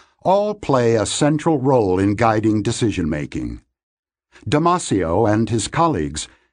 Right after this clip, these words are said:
have observed that people who do not display the appropriate emotions before they decide,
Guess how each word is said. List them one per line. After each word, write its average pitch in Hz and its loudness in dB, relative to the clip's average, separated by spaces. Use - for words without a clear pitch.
have 156 0
observed 175 0
that 131 0
people 190 -2
who 143 2
do 127 0
not 170 0
display 147 0
the 107 2
appropriate 135 0
emotions 110 0
before 147 0
they 117 2
decide, 98 -2